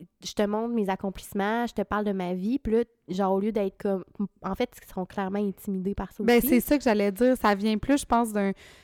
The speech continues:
Speaker 2: d'un côté où ils se sentent intimidés ou peut-être un manque de confiance.
Speaker 1: Ben, une femme qui, qui réussit,
Speaker 2: Qui
Speaker 1: c'est
Speaker 2: se gère.
Speaker 1: intimidant pour ceux qui, qui
Speaker 2: Ouais.
Speaker 1: sont pas là. Tu sais, un homme qui est pas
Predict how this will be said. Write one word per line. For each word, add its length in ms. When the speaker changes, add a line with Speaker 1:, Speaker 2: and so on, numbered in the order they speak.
Speaker 2:
d'un 380
côté 460
où 120
ils 60
se 100
sentent 220
intimidés 640
ou 80
peut-être 220
un 80
manque 260
de 80
confiance. 680
Speaker 1:
Ben, 220
une 80
femme 320
qui, 520
qui 120
réussit, 380
Speaker 2:
Qui 120
Speaker 1:
c'est 40
Speaker 2:
se 100
gère. 140
Speaker 1:
intimidant 220
pour 140
ceux 160
qui, 500
qui 120
Speaker 2:
Ouais. 220
Speaker 1:
sont 40
pas 140
là. 100
Tu 100
sais, 60
un 160
homme 160
qui 120
est 20
pas 180